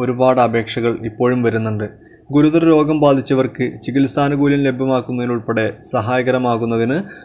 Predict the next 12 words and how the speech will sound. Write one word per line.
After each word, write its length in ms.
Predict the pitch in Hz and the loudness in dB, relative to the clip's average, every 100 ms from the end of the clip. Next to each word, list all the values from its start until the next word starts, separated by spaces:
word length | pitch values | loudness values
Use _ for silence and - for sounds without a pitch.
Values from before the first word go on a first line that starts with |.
| - | -2
പതിനൊന്നായിരത്തി 640 | 135 139 147 151 151 151 151 135 | 0 2 0 0 0 2 2 2
ഇരുന്നൂറ്റി 380 | 139 143 139 143 | 0 -2 -2 -4
മുപ്പത് 320 | 123 - 139 135 | -4 -4 -4 0
പേർക്ക് 320 | 131 120 117 110 - 120 | 0 -2 -8 -8 -4 -2
എ 40 | 123 127 | 0 2
എ 40 | 123 | 0
വൈ, 80 | 110 - | -2 -2
അതായത് 260 | 117 117 131 127 | -2 0 0 -2
മഞ്ഞ 280 | 123 131 143 | 0 -2 -2
കാർഡുകൾ 380 | 135 123 120 123 120 - - 123 | 2 2 2 0 -2 -12 -4 -2
നൽകിയതായി 580 | 120 123 120 135 120 131 127 | 0 2 2 2 2 -2 -4
മന്ത്രി 260 | 120 113 | -4 -2